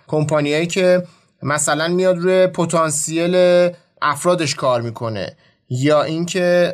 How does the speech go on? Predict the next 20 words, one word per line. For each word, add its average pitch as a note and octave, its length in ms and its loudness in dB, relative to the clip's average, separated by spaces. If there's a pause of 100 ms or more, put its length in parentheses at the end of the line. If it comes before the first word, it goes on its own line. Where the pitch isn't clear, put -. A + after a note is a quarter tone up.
اتفاقاتی D#3 580 -2
که F#3+ 60 -4
می‌تونه F3+ 260 -2
در D#3 260 0
آینده D3 320 -4
رقم E3 340 -2
بزنه، F3+ 260 -4
فارغ E3 400 0
از D#3+ 160 0
اینکه E3+ 280 -4
دو F3 200 0
سال F3 200 0
ممکنه D#3 360 -2
هیچ D#3+ 180 0
سودی E3+ 280 0
رو F3 100 2
برداشت D3 480 -2
نکنه C#3 420 -6
و A2 60 -6
هیچ C3 340 -6